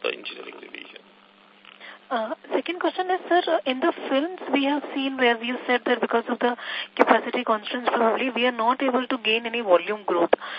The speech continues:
Speaker 2: uh, and that is evident from the numbers what you have showed in the, uh, press release also. Uh, so are we planning any capex in that, or, or are we likely to continue with the same kind of flat volume? Because it is
Speaker 1: So
Speaker 2: somewhere restricting our overall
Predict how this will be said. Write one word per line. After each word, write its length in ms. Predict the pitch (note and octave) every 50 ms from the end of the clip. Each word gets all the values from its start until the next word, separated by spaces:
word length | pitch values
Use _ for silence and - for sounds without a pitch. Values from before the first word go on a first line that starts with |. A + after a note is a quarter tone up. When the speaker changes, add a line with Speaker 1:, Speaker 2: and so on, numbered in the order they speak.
| - - - - - -
Speaker 2:
uh, 320 | A#3 G#3 G3 F#3+ G3+ A3 A3
and 80 | G#3+
that 140 | A3 G#3+ -
is 80 | A#3+ A3+ A3
evident 320 | G#3+ G3+ A3 A3 A#3 A#3
from 200 | - A#3 G#3+ G#3+
the 80 | - -
numbers 380 | A#3 G#3+ G#3 G3 G3 - G#3+ -
what 240 | - G3 G3 - -
you 80 | G3+
have 160 | G#3 G#3 - - -
showed 180 | G#3+ G3+ G#3
in 80 | G#3 G3 G3 -
the, 100 | G3 F#3+
uh, 400 | F#3 F#3+ G3+ B3+ D4 A#3+ G3 -
press 180 | A3 G#3 G3+ - G3+
release 200 | G#3 G#3 G#3 G3+
also. 360 | G3 F#3+ F3 - - D4 - - - - - - - - - - - -
Uh, 240 | A#3+ A3+ A3 A3 A#3 - - - - - - C#4+ -
so 140 | - E4 E4+ - _ - -
are 160 | B3 A#3+ A#3+ A#3+
we 160 | F4 G4+ G4 - - - - - - - - _ - _
planning 380 | - B3 G#3 G3+ G#3+ B3 C4 C#4
any 180 | C#4 C#4 D4
capex 440 | - - B3 G#3+ - B3+ B3 - -
in 120 | C4 B3 A#3+
that, 300 | A#3+ A3 A3+ B3+ B3+ -
or, 280 | C4 B3 B3 B3 A#3 A3+ - - - - - - - -
or 160 | - A3+ A#3
are 80 | A#3 A3
we 200 | B3 B3+ C4 B3+
likely 340 | A#3 A3+ A3+ A#3 - C4 C4+
to 140 | - C4+ B3+
continue 420 | - A3+ G#3+ - A#3+ A#3 A#3+ A#3+
with 140 | A#3 A#3 A3+
the 100 | A#3+ A#3 - -
same 220 | A#3+ A3+ A3+ A#3
kind 240 | - A#3 A3+ A3 A3+
of 100 | A3 - - - - - - - -
flat 280 | - A3 G#3+ G#3+ A3 G#3 -
volume? 480 | A3+ G3+ G#3 G3+ G3 - G3 G3 F#3+ F3+ F3 - - - - - - - - - - - - _
Because 200 | - - D4+ D4+
it 20 | D4+
is 60 | D4
Speaker 1:
So 140 | E4 - G4+
Speaker 2:
somewhere 280 | C#4 B3+ B3+ C4+ D#4+ D4
restricting 580 | B3+ - - - - A#3 - _ D#4+ D#4+ D#4
our 160 | D4+ C#4+ C4+
overall 380 | A#3+ A3 G#3 - A#3 A#3+ - G#3+